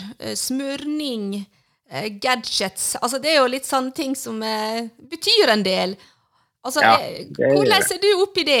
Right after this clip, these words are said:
Speaker 1: Altså, hva tenker du om utstyr generelt? Altså, er du veldig opptatt av det?
Speaker 2: Ehm, jeg prøver å ikke la det ta for mye energi. Det,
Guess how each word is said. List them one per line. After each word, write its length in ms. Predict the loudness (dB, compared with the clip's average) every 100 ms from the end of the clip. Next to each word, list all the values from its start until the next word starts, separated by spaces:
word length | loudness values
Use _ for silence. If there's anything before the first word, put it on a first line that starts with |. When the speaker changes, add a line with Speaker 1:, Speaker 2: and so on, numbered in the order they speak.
| 2
Speaker 1:
Altså, 220 | 0 2 2
hva 100 | 0
tenker 400 | 0 0 0 -2
du 100 | -4
om 180 | -4 -4
utstyr 720 | -4 -4 -2 -2 -2 -2 -2 0
generelt? 800 | 0 0 0 2 0 0 -6 -8
Altså, 240 | -6 -2
er 120 | -2
du 100 | -2 -4 -6 -8 _ _ -8
veldig 180 | -4 -4
opptatt 460 | -6 -4 -6 -4
av 160 | -6 -4
det? 120 | -6 -8 _ _ _ _ _ _ _ _ _ _ _ _ _ _ _
Speaker 2:
Ehm, 580 | 0 4 4 4 4 4 2 -4 -14
jeg 240 | -2 -2 2
prøver 460 | 4 6 6 4
å 40 | 2
ikke 220 | 2 2
la 120 | 4 6
det 160 | 6 6
ta 160 | 4 -2
for 160 | -4 -8
mye 220 | -10 -8
energi. 320 | -8 -2 -2 -2 _ _
Det, 340 | _ -4 2